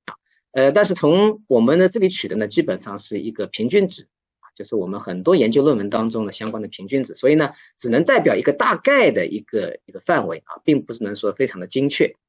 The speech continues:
至少，但是它可以看出一个相对的含量的这个差异。那么我展现这样一张图的目的是什么？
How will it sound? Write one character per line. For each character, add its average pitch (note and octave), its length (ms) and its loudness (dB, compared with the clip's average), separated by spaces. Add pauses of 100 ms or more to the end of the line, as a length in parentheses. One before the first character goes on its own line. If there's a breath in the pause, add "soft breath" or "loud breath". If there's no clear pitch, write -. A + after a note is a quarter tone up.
(260)
至 C4 120 0
少， E3+ 280 0 (220)
但 F3 140 4
是 D#3 40 0
它 F3+ 140 -2
可 D#3+ 160 2
以 C#3+ 60 4
看 E3 220 -2
出 D#3 120 -2
一 B2 60 -2
个 A#2+ 80 2
相 A3 320 0
对 A3+ 240 0 (180)
的 - 100 -2
含 F#2 300 -12
量 A2 160 -4
的 F2+ 60 -10
这 - 100 -14
个 F#2 80 -16
差 A2+ 260 -4
异。 D3 200 -2 (1000)
那 B3 80 2
么 D4 100 8
我 D4+ 100 6
展 A#3+ 200 0
现 B3+ 180 4
这 A3+ 100 2
样 G#3+ 120 4
一 F#3 60 2
张 G3+ 220 0
图 - 160 -4
的 D#3+ 100 4
目 C#4+ 160 4
的 C#3 100 2
是 - 140 -6
什 - 140 -14
么？ - 40 -20